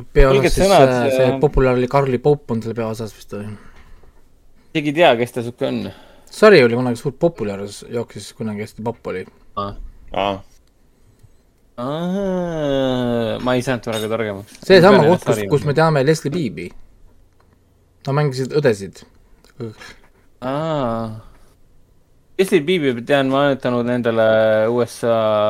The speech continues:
Speaker 1: Iron Mani-
Speaker 2: remake'idele, mis
Speaker 1: A-,
Speaker 2: on õud-, õudusfilmidest.
Speaker 1: Iron Manil
Speaker 2: Aa, Iron Manis oli ka, jaa.
Speaker 1: Ja ta mängis ju selles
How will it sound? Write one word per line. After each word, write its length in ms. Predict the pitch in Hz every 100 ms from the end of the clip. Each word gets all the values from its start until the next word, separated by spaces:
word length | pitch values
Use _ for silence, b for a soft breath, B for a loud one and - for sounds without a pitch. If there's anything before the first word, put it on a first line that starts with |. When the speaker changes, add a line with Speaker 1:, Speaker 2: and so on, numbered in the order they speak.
| 104 147
Speaker 1:
Iron 240 | 160 123
Mani- 180 | 117 117
Speaker 2:
remake'idele, 440 | 104 - 98 101 107
mis 140 | 135
Speaker 1:
A-, 80 | 156
Speaker 2:
on 140 | 120
õud-, 160 | 123 -
õudusfilmidest. 640 | 143 120 - 107 107 113
Speaker 1:
Iron 240 | 160 165 127
Manil 300 | 123 120 110
Speaker 2:
Aa, 240 | 147 139
Iron 200 | 175 175
Manis 240 | 135 123 117
oli 160 | 120 120
ka, 160 | 143 107
jaa. 220 | 117 104 - -
Speaker 1:
Ja 160 | 127
ta 60 | 135
mängis 300 | 143 135 131
ju 60 |
selles 340 | 139 139 127